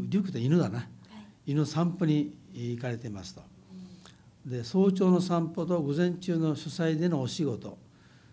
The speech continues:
Speaker 1: 昼食後の短いお昼寝と、一日の日課をきちんと守っていました。ということでね、
Speaker 2: はい。
Speaker 1: 時計のように、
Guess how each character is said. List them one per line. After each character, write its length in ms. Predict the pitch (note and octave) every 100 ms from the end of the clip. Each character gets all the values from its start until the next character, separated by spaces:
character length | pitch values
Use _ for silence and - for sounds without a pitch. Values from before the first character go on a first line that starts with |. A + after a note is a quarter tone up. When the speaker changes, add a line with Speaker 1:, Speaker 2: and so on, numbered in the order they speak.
| - -
Speaker 1:
昼 160 | - D#3+
食 260 | - E3+
後 100 | F3+ D3+
の 60 |
短 300 | C3 C3 -
い 40 | B2+
お 60 |
昼 260 | A2+ D3 C#3+
寝 140 | C#3+
と、 240 | C#3 D3+ D3+ - - - - -
一 240 | B2 F3+
日 160 | F#3 F3+
の 80 | C3
日 120 | B2+
課 140 | C#3+
を 60 | B2+
き 80 | -
ち 80 |
ん 40 | D3+
と 80 | A#2+
守 200 | B2+ B2
っ 20 |
て 140 | -
い 80 | B2
ま 140 | A2+
し 80 | F#2+
た。 100 | -
と 60 | D2 - - - - - - - - D#3
い 20 |
う 40 |
こ 100 | D3
と 100 | C3
で 80 | F#2+
ね、 220 | F#2 C#3+ - -
Speaker 2:
は 100 | -
い。 80 | G#3+ - - - - - - - - - -
Speaker 1:
時 180 | C3 G3+
計 60 | G3
の 100 | F3+
よ 140 | E3
う 40 | A2+
に、 160 | F#2